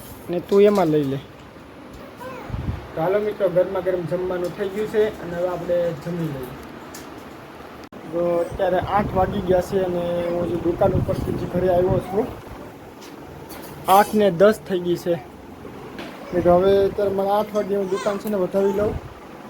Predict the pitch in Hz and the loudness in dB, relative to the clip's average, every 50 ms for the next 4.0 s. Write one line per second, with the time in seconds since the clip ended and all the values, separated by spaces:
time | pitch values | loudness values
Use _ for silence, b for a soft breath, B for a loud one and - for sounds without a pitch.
0 | - - - - - - - 190 190 190 190 190 190 190 190 190 190 185 185 - | -16 -16 -16 -18 -18 -14 -8 -4 -2 0 2 2 4 4 2 2 0 -2 -2 0
1 | 202 185 180 175 180 180 185 202 190 196 196 202 190 190 - 196 220 262 - - | 2 2 4 6 6 6 8 8 6 6 6 4 2 0 0 -2 -2 -2 -4 -6
2 | - - - - - - - - - - - - - - - - - - 170 147 | -14 -18 -18 -18 -18 -18 -18 -16 -16 -16 -16 -14 -14 -14 -12 -2 4 4 6 8
3 | - 185 190 208 214 208 214 208 196 196 190 185 202 196 180 175 185 185 180 185 | 10 10 12 12 12 10 10 10 10 8 8 8 8 6 10 12 12 12 12 12